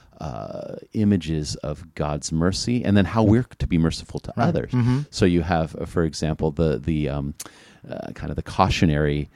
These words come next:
Speaker 1: uh, story of, um, the rich man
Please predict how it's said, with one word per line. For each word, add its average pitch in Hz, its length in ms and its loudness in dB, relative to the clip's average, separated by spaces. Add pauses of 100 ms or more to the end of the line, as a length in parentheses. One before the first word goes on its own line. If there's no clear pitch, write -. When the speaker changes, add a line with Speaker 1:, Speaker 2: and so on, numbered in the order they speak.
(240)
Speaker 1:
uh, - 140 -10
story 80 640 2
of, 73 600 -4
um, 73 320 -6
the 76 80 -2
rich 78 380 0
man 73 460 -4